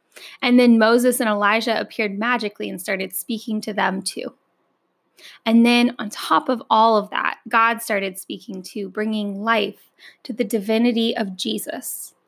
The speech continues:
saying, "This is my son, the beloved. With him I am well pleased."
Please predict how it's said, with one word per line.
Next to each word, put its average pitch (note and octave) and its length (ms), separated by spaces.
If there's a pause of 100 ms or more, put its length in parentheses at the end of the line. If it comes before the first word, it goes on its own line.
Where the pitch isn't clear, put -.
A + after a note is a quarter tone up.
(360)
saying, A3 560
"This B3 320
is A3+ 180
my G3 200
son, A3+ 800
the G#3 100
beloved. G#3 720 (640)
With G#3+ 180
him C4 540 (340)
I G3+ 480
am F3+ 220
well G3 340
pleased." - 680